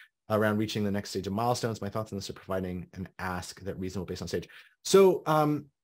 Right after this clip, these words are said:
it depend-, it's gonna depend a lot. So, uh, we use these miles-, these markers like, you know, friends, family, and fools, and pre-seed, seed, series A, um, which are really just based on how much money you've, or, like,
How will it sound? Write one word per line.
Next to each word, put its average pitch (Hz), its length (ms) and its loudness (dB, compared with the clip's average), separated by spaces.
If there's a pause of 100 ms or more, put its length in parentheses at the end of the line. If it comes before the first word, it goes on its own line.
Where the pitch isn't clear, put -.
(240)
it 160 100 2
depend-, 160 460 0
it's 156 100 2
gonna 202 140 4
depend 127 280 2
a - 20 2
lot. 85 340 -2
So, 113 300 8 (320)
uh, - 80 -12 (260)
we 151 80 6
use 165 260 8
these 131 200 8
miles-, 98 400 4
these 104 160 -2
markers 95 440 2
like, 87 320 0
you 107 80 0
know, 87 120 2
friends, 110 260 4
family, 101 220 4
and 95 100 0
fools, 90 320 0
and 87 80 -2
pre-seed, 87 560 -4
seed, 82 340 -2
series 80 360 -2
A, 76 300 -4 (340)
um, 85 320 -2
which 120 180 2
are 113 60 8
really 127 320 8
just 107 240 0 (200)
based 107 260 2
on 95 60 2
how 107 140 0
much 98 180 2
money 98 260 0
you've, 95 200 -2 (340)
or, 95 220 0
like, 95 160 0